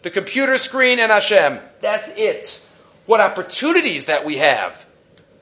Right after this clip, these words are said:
both for Chil Hashem, Rahman al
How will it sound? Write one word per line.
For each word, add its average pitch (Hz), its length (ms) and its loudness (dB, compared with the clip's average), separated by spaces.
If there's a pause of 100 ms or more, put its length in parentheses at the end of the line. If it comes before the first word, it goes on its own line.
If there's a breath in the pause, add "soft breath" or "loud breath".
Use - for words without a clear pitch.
(140)
both 175 260 0
for 175 100 -4
Chil 247 360 4
Hashem, 139 400 -4
Rahman 165 320 -2
al 143 640 -4